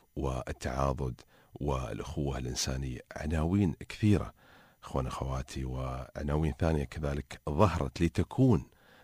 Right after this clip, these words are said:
العناوين، آه، الرئيسية لحدث كان جدا كبير وطاف من عمره أسبوع. نعم، وكالعادة في الإمارات الأحداث العظام مهما كانت تكون بداية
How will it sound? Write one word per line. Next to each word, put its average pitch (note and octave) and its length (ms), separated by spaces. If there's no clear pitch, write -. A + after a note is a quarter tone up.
العناوين، C2+ 840
آه، - 200
الرئيسية C2+ 600
لحدث C2 420
كان C#2+ 180
جدا C#2 340
كبير E2+ 400
وطاف D2 520
من C2 160
عمره C#2 360
أسبوع. C2+ 580
نعم، B1+ 440
وكالعادة B1 720
في B1 300
الإمارات C2 580
الأحداث C2+ 560
العظام C2+ 520
مهما D2 520
كانت B1 400
تكون A2 320
بداية C#2 520